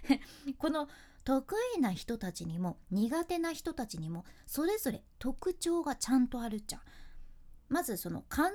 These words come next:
情を乗せるのが得意な人、私も実はこっち派なんやけど、こういう人はもう自由に喋るのが好きで、割と原稿とかアクセントとかきっちり決まってるものが大体苦手なんですね。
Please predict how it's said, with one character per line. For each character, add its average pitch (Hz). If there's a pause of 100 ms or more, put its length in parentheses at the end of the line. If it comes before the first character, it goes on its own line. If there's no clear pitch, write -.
(120)
情 403
を 392
乗 381
せ 370
る 339
の 196
が 160
得 277
意 262
な 180
人、 - (180)
私 269
も 285
実 247
は 190
こ -
っ -
ち -
派 220
な 226
ん 196
や 170
け 170
ど、 175 (320)
こ 339
う 381
い 381
う -
人 359
は 180
も 190 (240)
う -
自 240
由 320 (200)
に 440
喋 277
る 277
の 240
が 190
好 -
き 214
で、 175 (540)
割 302
と 320
原 254 (220)
稿 440
と 415
か - (240)
ア 311
ク -
セ 247
ン 202
ト -
と 170
か -
き -
っ 277 (100)
ち 403
り 339
決 -
ま 226
っ 233
て 247
る 233
も 233
の 202
が - (440)
大 302
体 311
苦 240
手 294
な 226
ん -
で -
す -
ね。 311